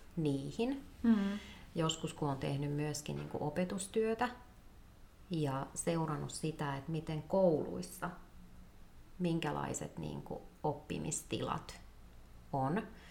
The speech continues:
Speaker 1: ja miten ihmiset, niinku, toimii niissä tiloissa.
Speaker 2: Mm.
Speaker 1: Niin silloin jo mietin sitä, niinku, että mitä kaikkia muutoksia niissä pitäisi tehdä.
Speaker 2: Mm.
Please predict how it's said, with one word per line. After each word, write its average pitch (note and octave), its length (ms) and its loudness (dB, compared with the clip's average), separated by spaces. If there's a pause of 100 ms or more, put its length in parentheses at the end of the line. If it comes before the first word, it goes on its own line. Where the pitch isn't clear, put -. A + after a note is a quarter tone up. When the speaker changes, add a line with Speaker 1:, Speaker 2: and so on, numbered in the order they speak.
(400)
Speaker 1:
ja D3 120 2
miten D3 340 2
ihmiset, C#3+ 580 -4
niinku, C#3+ 440 -6 (140)
toimii C#3 440 2
niissä E3 520 2
tiloissa. - 680 0 (220)
Speaker 2:
Mm. G3+ 200 8 (920)
Speaker 1:
Niin E3 140 8
silloin D#3+ 400 10
jo C#3 100 6
mietin C3+ 440 2
sitä, - 320 -4
niinku, E3 360 -4
että D3+ 140 -2
mitä D3+ 220 0
kaikkia D3 500 -4
muutoksia C#3+ 720 0 (420)
niissä B2 320 0
pitäisi - 560 -6
tehdä. E3 420 0 (300)
Speaker 2:
Mm. G3 180 4